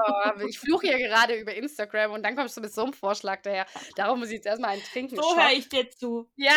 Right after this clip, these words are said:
Speaker 1: aber wirklich. Muss ich noch mal zu der blauen Lagune fahren, oh Gott. <laughs>
Speaker 2: <laughs> Um Ärsche von anderen Leuten
Speaker 1: Aber
Speaker 2: zu
Speaker 1: diesmal
Speaker 2: fotografieren.
Speaker 1: nackt.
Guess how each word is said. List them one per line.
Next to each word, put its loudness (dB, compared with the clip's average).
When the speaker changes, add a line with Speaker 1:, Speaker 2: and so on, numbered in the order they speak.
Speaker 1:
aber 4
wirklich. 0
Muss -4
ich -4
noch 0
mal 2
zu -16
der -4
blauen 2
Lagune 0
fahren, -2
oh -6
Gott. -6
<laughs> -10
Speaker 2:
<laughs> -12
Um -16
Ärsche -14
von -20
anderen -16
Leuten -4
Speaker 1:
Aber -4
Speaker 2:
zu -10
Speaker 1:
diesmal -
Speaker 2:
fotografieren. -8
Speaker 1:
nackt. -